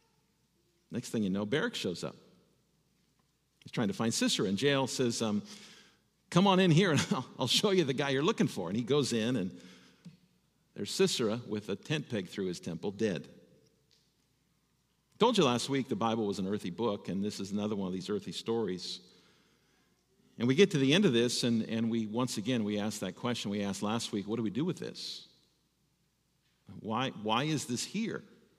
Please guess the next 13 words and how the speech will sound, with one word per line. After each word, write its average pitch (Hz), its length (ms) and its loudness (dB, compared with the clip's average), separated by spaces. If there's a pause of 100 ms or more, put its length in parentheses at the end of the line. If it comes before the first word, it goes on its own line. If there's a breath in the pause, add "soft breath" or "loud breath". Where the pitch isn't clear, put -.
(1040 soft breath)
Uh, - 280 -12
wh-, - 520 -6
what 143 100 0
do 208 60 2
we 196 120 2
do, 156 240 4
especially 160 580 2
with 110 240 -2
the 113 100 0
account 156 520 -2
where 113 140 0
a 104 40 0
woman 120 460 4